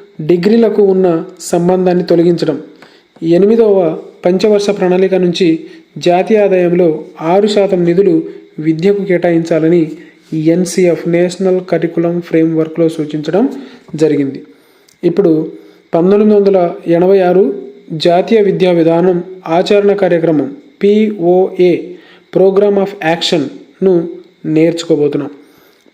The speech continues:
పంతొమ్మిది వందల ఎనభై ఆరు జాతీయ విద్యా విధానం అతి సమగ్రమైంది.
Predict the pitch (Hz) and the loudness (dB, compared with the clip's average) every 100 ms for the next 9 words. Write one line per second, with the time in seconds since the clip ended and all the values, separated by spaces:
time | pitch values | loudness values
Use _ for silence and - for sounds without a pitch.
0 | - 170 214 214 208 196 196 175 170 185 | -2 2 2 4 4 4 2 2 2 2
1 | 180 180 233 277 - - - - 147 165 | 2 2 0 -2 -10 -18 -20 -16 -2 0
2 | 185 202 226 190 170 196 190 185 180 190 | 2 2 2 2 2 2 2 2 2 0
3 | - - 160 202 180 175 170 175 156 147 | -2 -6 -2 0 0 0 2 2 2 2
4 | 135 | -2